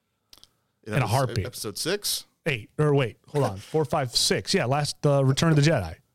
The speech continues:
Speaker 1: But, but he, but he, he, uh, he, but he does strike down Darth Vader in, in that one.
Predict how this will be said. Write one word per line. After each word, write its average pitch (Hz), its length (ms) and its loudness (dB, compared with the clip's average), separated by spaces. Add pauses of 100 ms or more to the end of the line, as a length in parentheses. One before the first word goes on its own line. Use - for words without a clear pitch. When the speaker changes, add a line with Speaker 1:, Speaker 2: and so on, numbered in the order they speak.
(280)
Speaker 1:
But, 185 220 -2
but 180 100 -4
he, 202 220 -6
but 165 160 -6
he, 190 240 -8
he, 185 360 -6
uh, 165 360 -2
he, - 260 -20
but 160 100 -4
he 180 80 -6
does 196 220 -6
strike - 320 -8
down 101 360 -8
Darth 92 260 -12
Vader 78 280 -6
in, 76 120 -10
in 80 100 -10
that 78 180 -10
one. 73 200 -18